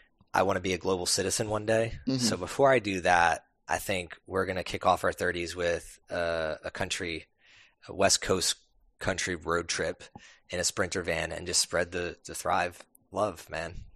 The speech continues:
Speaker 1: That's kinda where we're going.
Speaker 2: It's a huge mission, and it's something we said too. I like the grassroots approach almost of spreading it.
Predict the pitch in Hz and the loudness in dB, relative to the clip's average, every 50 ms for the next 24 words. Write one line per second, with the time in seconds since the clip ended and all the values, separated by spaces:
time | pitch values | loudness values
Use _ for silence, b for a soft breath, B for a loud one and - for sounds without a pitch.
0 | - - - - - - 82 80 - - - - - b b b b b b b | -20 -20 -20 -16 -10 -8 -6 -4 -4 -6 -6 -8 -12 b b b b b b b
1 | b b - - 92 92 95 95 95 101 95 104 104 95 87 87 - - - - | b b -4 -2 0 2 2 2 2 4 4 4 2 2 2 0 -4 -4 -4 -4
2 | - - 110 107 - 131 131 127 117 107 104 113 117 113 - - - 120 117 113 | -4 -4 -2 2 6 8 8 8 8 4 4 6 6 8 8 8 8 8 8 6
3 | 113 107 - - _ - 123 127 117 113 107 - - - 139 143 131 123 117 113 | 4 0 -4 -6 _ 6 8 10 10 10 10 10 12 12 12 12 10 6 6 8
4 | 117 - - 123 117 117 107 107 - - 117 113 107 110 110 117 - - - - | 8 10 12 12 12 12 12 8 8 10 12 12 12 12 12 10 10 8 4 6
5 | - 113 107 113 113 - - - - 117 - - - - - - - - - - | 10 12 12 12 12 10 6 4 4 4 4 2 2 2 2 4 4 4 4 2
6 | - - - - - - - - - - - - 113 110 107 101 98 95 98 110 | 2 2 0 0 -2 -2 -2 2 2 2 4 6 4 4 4 2 -2 -2 -2 -2
7 | - - | -2 -4